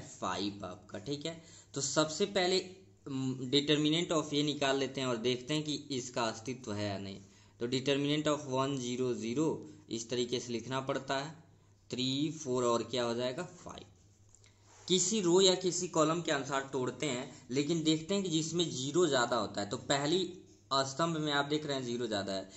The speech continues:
तो इसी के according तोड़ेंगे, वन लेंगे, तो वन जब लेंगे तो ये आपका स्तंभ और ये पंक्ति छूटेगा, तो बचेगा टू फ़ोर ज़ीरो फ़ाइव। क्या बचेगा, टू फ़ोर ज़ीरो फ़ाइव। आगे लेने की ज़रूरत नहीं, क्योंकि ज़ीरो लेंगे तो आगे कुछ भी आएगा ज़ीरो, ज़ीरो आएगा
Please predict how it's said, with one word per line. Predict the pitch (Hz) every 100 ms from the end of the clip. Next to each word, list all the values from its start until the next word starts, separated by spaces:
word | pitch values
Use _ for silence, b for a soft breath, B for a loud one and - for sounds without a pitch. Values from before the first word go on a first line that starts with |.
| B B
तो | 135
इसी | 131 165
के | 170 156
according | 143 135 143
तोड़ेंगे, | 139 135 135
वन | 120 123 151
लेंगे, | 156 139 127 143 - B B -
तो | 127
वन | 127 160
जब | 165 156
लेंगे | 147 151 151 160 160
तो | 156 143 -
ये | 139 143 - - 131
आपका | 123 - 131 117
स्तंभ | 110 - 160 165
और | 135 120
ये | 120
पंक्ति | 117 117 110 110
छूटेगा, | 107 95 98 90 95 - B B
तो | 117
बचेगा | 127 139 156 147
टू | 143 151
फ़ोर | 147 139 123
ज़ीरो | 113 110
फ़ाइव। | 101 95 92 -
क्या | 127
बचेगा, | 127 - 135 135
टू | 139 - 135 147
फ़ोर | 143 127 117 123 B B B 104
ज़ीरो | 101 120 135
फ़ाइव। | 135 101 85 - - B B B B B
आगे | 123 147 165
लेने | 180 180
की | 175
ज़रूरत | 165 170 170
नहीं, | 160
क्योंकि | 156 156 160
ज़ीरो | 143 147 165
लेंगे | 170 170 160 104
तो | 101 127
आगे | 135 143
कुछ | 139 143 147
भी | 151
आएगा | 151 147
ज़ीरो, | 139 147 123
ज़ीरो | 110 120
आएगा | 123 120 117